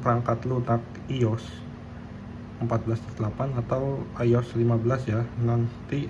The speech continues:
saya langsung mau update nih ke ios lima belas. Ini langsung saya, eh, update dulu. Saya masukin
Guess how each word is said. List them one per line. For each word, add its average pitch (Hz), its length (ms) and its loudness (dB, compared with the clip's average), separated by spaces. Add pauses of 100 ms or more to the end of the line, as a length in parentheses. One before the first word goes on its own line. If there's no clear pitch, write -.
saya 127 160 0
langsung 123 480 0
mau 120 240 0
update 117 320 2
nih 107 100 0 (720)
ke 139 80 0 (240)
ios 123 240 2 (160)
lima 110 160 2
belas. 113 320 4
Ini 117 240 2
langsung 117 400 0
saya, 120 400 0 (720)
eh, 110 240 -2
update 113 280 2
dulu. 120 280 8 (400)
Saya 110 160 -2
masukin 123 720 -2